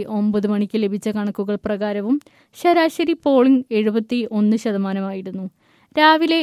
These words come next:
ഏഴിന് തുടങ്ങിയ വോട്ടെടുപ്പിൽ പൊതുവെ പതിനൊന്ന് മണിവരെ ബൂത്തുകളിൽ കണ്ട നീണ്ട നിരകൾ മുന്നണി പ്രവർത്തകരിൽ ആവേശമുണർത്തി.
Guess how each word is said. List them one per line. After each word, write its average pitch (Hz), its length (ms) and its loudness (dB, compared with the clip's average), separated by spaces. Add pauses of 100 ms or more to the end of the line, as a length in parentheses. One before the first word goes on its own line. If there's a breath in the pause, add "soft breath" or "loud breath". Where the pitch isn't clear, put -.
(120)
ഏഴിന് 262 380 4
തുടങ്ങിയ 233 420 2
വോട്ടെടുപ്പിൽ 214 580 -2 (220)
പൊതുവെ 277 400 0 (100)
പതിനൊന്ന് 269 460 4
മണിവരെ 247 480 4
ബൂത്തുകളിൽ 214 680 -2
കണ്ട 226 400 0
നീണ്ട 240 380 4
നിരകൾ 220 420 0 (300)
മുന്നണി 214 380 2
പ്രവർത്തകരിൽ 208 640 -4 (120)
ആവേശമുണർത്തി. 202 1040 -6